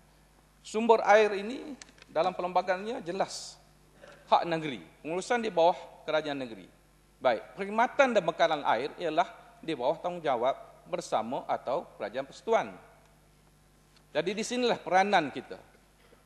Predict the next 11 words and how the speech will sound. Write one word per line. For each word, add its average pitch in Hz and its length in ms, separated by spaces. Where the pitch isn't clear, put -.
Kalau 147 160
kita 220 240
lihat 208 320
kepada 190 640
royalti 196 400
minyak, 190 320
sumber 226 500
minyak, 202 300
kalau 156 220
kita 202 240
bayangkan 185 640